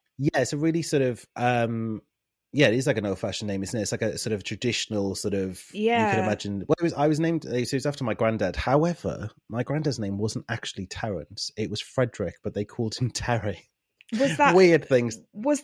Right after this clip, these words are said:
Speaker 2: Terence maybe his middle name?
Speaker 1: No, I don't think it was.
Speaker 2: I ask because my husband doesn't go by his first name, he goes by his middle name.
Speaker 1: Oh, yeah, maybe it was his middle name. Maybe I,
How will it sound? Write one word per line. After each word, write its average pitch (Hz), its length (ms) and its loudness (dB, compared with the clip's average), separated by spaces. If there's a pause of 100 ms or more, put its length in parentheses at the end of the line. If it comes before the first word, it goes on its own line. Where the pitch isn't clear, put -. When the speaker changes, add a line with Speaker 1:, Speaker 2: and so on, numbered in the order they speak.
(140)
Speaker 2:
Terence 254 520 4
maybe 233 340 0
his 226 180 0
middle 240 320 2
name? 180 400 -8 (380)
Speaker 1:
No, 175 240 8
I 160 60 8
don't 170 120 2
think 165 140 0
it 120 100 2
was. 131 500 2 (360)
Speaker 2:
I 262 100 6
ask 262 500 2
because 226 440 2
my 233 120 0
husband 233 920 -2 (220)
doesn't 240 280 4
go 226 140 4
by 214 180 0
his 208 180 -2
first 202 320 -2
name, 190 200 -6
he 208 120 -2
goes 208 200 -2
by 196 140 -4
his 190 220 -6
middle 202 300 -4
name. 180 420 -10 (400)
Speaker 1:
Oh, 208 60 -4
yeah, 285 160 -2
maybe 294 240 -2
it 180 100 -2
was 202 220 0
his 202 160 -4
middle 120 220 0
name. 95 160 0
Maybe 123 180 2
I, 156 100 4